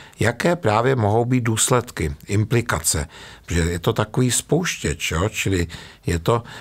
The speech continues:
v podstatě, představme si tu situaci tak, jakože šlápneme na led, který není úplně pevný, ten led trošku začne praskat a začnou se šířit ty pukliny. A to je právě ten dopad té,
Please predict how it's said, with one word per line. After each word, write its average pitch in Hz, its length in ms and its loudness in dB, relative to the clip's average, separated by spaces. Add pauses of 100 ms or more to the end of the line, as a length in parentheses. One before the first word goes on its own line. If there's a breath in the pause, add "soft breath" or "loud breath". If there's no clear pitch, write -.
v - 40 -20
podstatě, - 380 2
představme 139 540 0
si 139 140 -2
tu - 140 -6
situaci 131 680 0
tak, 85 440 -2 (420 loud breath)
jakože 127 400 2
šlápneme 131 800 2 (400 loud breath)
na 76 200 2
led, - 400 0
který 95 300 0
není 101 280 2
úplně 120 400 2
pevný, 78 680 0
ten 85 200 2
led 113 360 0
trošku 110 560 2 (380 loud breath)
začne 107 360 2
praskat 95 720 0
a - 40 -2
začnou 90 360 2
se 123 180 0
šířit 98 600 2 (400 loud breath)
ty 110 100 2
pukliny. 85 600 0 (200)
A - 80 -6
to - 180 0
je 156 120 4
právě 104 440 2
ten 120 260 0
dopad 92 440 0
té, 107 320 2